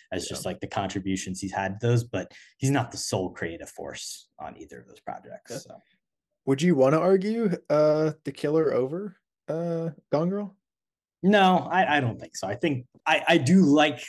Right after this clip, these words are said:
Speaker 1: The Killer better as a movie. When we get to the rankings, you'll, you'll see that happen, but they're very close for me. I think Gone Girl, rewatchability wise,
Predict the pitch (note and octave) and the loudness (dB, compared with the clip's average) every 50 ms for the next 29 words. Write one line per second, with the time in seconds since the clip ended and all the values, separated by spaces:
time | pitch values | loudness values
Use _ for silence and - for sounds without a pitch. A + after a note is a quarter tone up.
0 | - C3+ C#3 B2 - - D3+ C#3 C3+ C3 C3+ C3 A#2 A#2 B2 A#2 B2+ A#2+ A#2 A#2+ | -4 -2 -2 -2 0 2 4 4 4 4 4 4 2 2 0 2 2 2 2 2
1 | C3 C#3 C#3 B2+ A#2 A#2+ A#2+ A#2+ A#2 A#2 A#2 C3+ C3+ A#2+ A2+ A2+ A2+ A2+ A2 A2+ | 2 2 2 0 2 2 2 2 2 2 2 2 2 2 0 0 0 0 0 -2
2 | A2 A2+ - A2 G2+ G2+ G#2 G2+ G2+ - - A2 A2+ G#2+ G#2+ G#2+ G2 G2 - - | -2 -4 -4 -4 -4 -2 -4 -4 -4 -6 -6 -4 -4 -4 -4 -4 -6 -6 -8 -10
3 | A#2+ F#2 G2+ G2+ - - - G#2+ G2 F#2 F#2 G2 F#2 F#2 - - G#2 A2 G#2 - | -12 -10 -10 -10 -8 -6 -4 -4 -2 -2 -2 -4 -4 -4 -4 -6 -6 -6 -8 -4
4 | - C3+ C3 B2 A#2+ A#2 - - - - - - _ _ - B2+ C3 C#3 D#3 C3+ | 0 2 2 4 2 2 -2 -6 -16 -20 -20 -20 _ _ -2 0 2 4 4 2
5 | B2 B2+ - - B2 B2 C3 B2 - - D#3 D3+ D#3 D#3 D#3+ E3 D3 - - _ | 2 0 -2 0 2 2 2 0 0 0 -2 0 0 0 0 -2 -2 -6 -10 _
6 | - A#2+ A#2+ F3 D#3 C3+ B2 B2+ B2+ B2+ C3+ C3+ C3 A2+ A#2+ A#2 A2+ G#2+ G2+ G2+ | -8 -4 0 0 2 2 2 2 2 2 4 2 2 0 0 0 0 0 -2 -4
7 | G#2+ - - B2+ C3+ C3 A#2+ A#2 A#2 A#2+ A#2+ - - G#2+ F#2+ A2+ A2 A2 G#2+ G2+ | -6 -6 -2 0 0 2 2 2 2 2 2 0 -4 -6 -4 -2 -2 0 0 0
8 | G2+ G2 F#2+ F#2+ F#2 F#2 F2+ F2+ F2 F2 F2+ F#2 - - | -2 -2 -2 -2 -2 -2 -4 -4 -6 -8 -10 -12 -14 -16